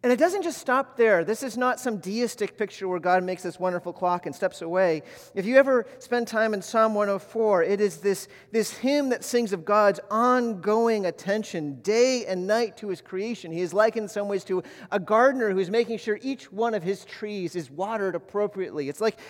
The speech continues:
he's a zookeeper who looks at each one of the animals and, and he makes sure he feeds them so that they have plenty. God, God delights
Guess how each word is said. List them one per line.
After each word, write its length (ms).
he's 200
a 80
zookeeper 680
who 140
looks 200
at 140
each 320
one 180
of 120
the 180
animals 600
and, 200
and 120
he 60
makes 280
sure 180
he 180
feeds 460
them 220
so 160
that 140
they 80
have 320
plenty. 640
God, 380
God 380
delights 1400